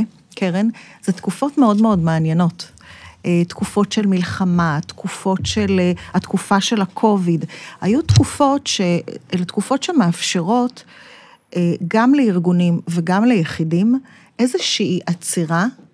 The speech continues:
התבוננות, אה, חשיבה על השינוי, ובעצם היערכות מחדש.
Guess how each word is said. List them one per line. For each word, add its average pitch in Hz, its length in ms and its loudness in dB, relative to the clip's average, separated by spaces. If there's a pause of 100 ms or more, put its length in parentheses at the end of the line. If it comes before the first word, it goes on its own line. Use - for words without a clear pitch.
(600)
התבוננות, 208 1000 2 (800)
אה, 196 40 -2 (680)
חשיבה 226 840 2
על 262 80 4
השינוי, 220 720 2 (460)
ובעצם 185 1080 -2
היערכות 175 480 -2
מחדש. 170 680 -2